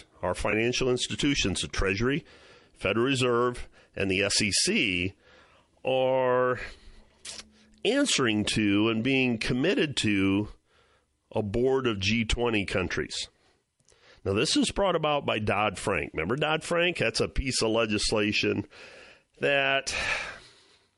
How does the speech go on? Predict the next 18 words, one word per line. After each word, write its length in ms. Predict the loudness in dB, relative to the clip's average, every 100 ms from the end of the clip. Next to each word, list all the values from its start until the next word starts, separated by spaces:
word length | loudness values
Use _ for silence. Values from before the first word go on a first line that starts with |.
| _ -20 -20 _
didn't 320 | 0 2 2
get 220 | 0 -2 -2
the 100 | -4
press 560 | -2 0 2 2 0 0 -2 -4 _ _ _ _ _ _
that 640 | -6 0 2 2 2 0 -2
Obamacare 760 | -2 0 0 0 0 0 0 0
did, 400 | 0 0 -2 -8 -14 _ _ _ _ _ _
but 180 | -4 0
should 300 | 0 2 0
have. 400 | 0 -4 -6 -16 -20 _ _ _ _ _ _ _ -20 _ _ _ _ _ _ _
Dodd-Frank 500 | -2 -2 0 0 0
legislation 840 | 2 0 2 0 2 2 2 2 2
is, 280 | 2 0 -2
is, 440 | -2 0 0 -4 -8 -6
is 360 | -4 -2 -4 -8 _ _ _ _ _ -10
growing 560 | 0 2 2 2 2 2
its 200 | 2 0
tentacles 760 | 0 2 0 0 -2 -2 -4